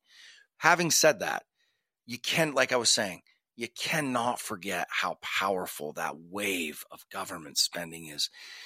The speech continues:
You know, just think about that. One point seven, over one point seven trillion in increased spending just in the last four years. You know, so a bad recession, you know, a bad recession,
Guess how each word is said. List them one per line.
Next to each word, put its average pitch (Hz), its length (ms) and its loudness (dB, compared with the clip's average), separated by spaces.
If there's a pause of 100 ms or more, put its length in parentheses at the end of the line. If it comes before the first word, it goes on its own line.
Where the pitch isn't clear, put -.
(180)
You 226 80 4
know, 220 60 8
just - 120 8
think 240 160 6
about 107 280 4
that. 78 220 -2 (320)
One 214 420 6
point 190 420 2
seven, 160 720 4
over 208 400 6
one 131 280 4
point 123 260 0
seven 113 320 4
trillion 110 380 2
in 104 100 -6
increased 123 440 2
spending 113 340 2
just 92 180 2
in 107 60 -6
the 107 60 -2
last 101 260 2
four 98 160 -2
years. 95 280 -4 (600)
You 139 80 2
know, 135 80 4
so 135 320 6 (400)
a 135 80 6
bad 196 340 6
recession, 156 720 6 (440)
you 151 80 -2
know, 151 300 8
a 139 80 6
bad 170 360 6
recession, 151 800 6